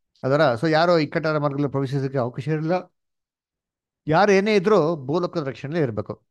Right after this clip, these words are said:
So ಅವಾಗ ಗರ್ಭಧಾರಣೆ ಹೊಂದಿ ಪವಿತ್ರ ಆತ್ಮನ ಹುಟ್ಟಂತ ಒಂದು, ಒಂದು ಅವಕಾಶ, ಪುನರುತ್ಥಾನದಲ್ಲಿ ಪವಿತ್ರ ಆತ್ಮನ ಆತ್ಮಿಕ ಶರೀರ ಹುಟ್ಟಂತ ಅವಕಾಶ ತಿರ್ಗಾ ಇರ್ತಾರ ದೇವರಾಜ್ಯದಲ್ಲಿ ಅಂದ್ರೆ ಇರೋದಿಲ್ಲ. ಯಾಕಂದ್ರೆ ಪ್ರತಿಯೊಬ್ಬ ಮನುಷ್ಯರು ಭೂಲೋಕ ರಕ್ಷಣೆಗೆ ಏನಾಗಿರ್ತಾರೆ?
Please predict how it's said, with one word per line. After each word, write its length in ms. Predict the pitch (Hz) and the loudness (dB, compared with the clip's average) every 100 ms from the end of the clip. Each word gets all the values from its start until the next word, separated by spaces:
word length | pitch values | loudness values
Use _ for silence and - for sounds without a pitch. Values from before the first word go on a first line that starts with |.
| _ _ - | _ _ -2
So 80 | 247 | 0
ಅವಾಗ 180 | 226 208 165 262 277 _ _ _ _ | 0 -2 -2 -2 -6 _ _ _ _
ಗರ್ಭಧಾರಣೆ 640 | 117 143 160 180 175 175 170 | -4 -2 0 0 0 0 0
ಹೊಂದಿ 500 | 147 135 147 196 196 202 _ _ _ _ | -2 0 2 2 2 -4 _ _ _ _
ಪವಿತ್ರ 400 | 143 160 202 208 | -8 -6 -6 -4
ಆತ್ಮನ 320 | 190 185 208 185 | -6 -6 -6 -6
ಹುಟ್ಟಂತ 640 | 147 147 185 180 180 196 | -6 -6 -4 -4 -4 -2
ಒಂದು, 480 | 196 185 170 170 208 247 269 262 _ - | 0 -2 -2 -2 -2 -2 -4 -8 _ -12
ಒಂದು 200 | 123 120 | -6 -4
ಅವಕಾಶ, 460 | 151 175 175 175 175 - _ _ _ _ _ _ | -4 0 0 2 0 -2 _ _ _ _ _ _
ಪುನರುತ್ಥಾನದಲ್ಲಿ 720 | 139 156 170 165 165 160 147 | -4 -2 0 0 0 0 -2
ಪವಿತ್ರ 420 | 117 123 147 156 151 | -4 -8 -8 -6 -6
ಆತ್ಮನ 300 | 147 156 131 | -6 -8 -6
ಆತ್ಮಿಕ 340 | 127 120 143 | -6 -6 -8
ಶರೀರ 200 | - 147 | -4 -4
ಹುಟ್ಟಂತ 400 | 131 131 143 135 | -4 -6 -6 -6
ಅವಕಾಶ 320 | 127 131 131 | -6 -8 -8
ತಿರ್ಗಾ 300 | 123 135 131 | -8 -6 -6
ಇರ್ತಾರ 320 | 123 117 123 | -6 -6 -4
ದೇವರಾಜ್ಯದಲ್ಲಿ 580 | 113 120 120 113 104 98 | -2 -2 0 -2 -2 -6
ಅಂದ್ರೆ 260 | 98 160 285 | -6 -4 -4
ಇರೋದಿಲ್ಲ. 840 | 117 104 101 101 95 98 98 - _ _ _ _ _ - | -4 -8 -8 -10 -10 -10 -10 -14 _ _ _ _ _ -4
ಯಾಕಂದ್ರೆ 340 | 190 247 196 240 | 0 2 2 2
ಪ್ರತಿಯೊಬ್ಬ 460 | 202 190 269 254 | 0 0 2 2
ಮನುಷ್ಯರು 440 | 247 220 202 - 175 | 2 0 -2 -2 -2
ಭೂಲೋಕ 360 | 156 190 202 | 0 0 2
ರಕ್ಷಣೆಗೆ 380 | 196 180 196 202 | 0 -2 -2 -2
ಏನಾಗಿರ್ತಾರೆ? 560 | 208 196 147 117 90 | -2 -2 -2 -4 -6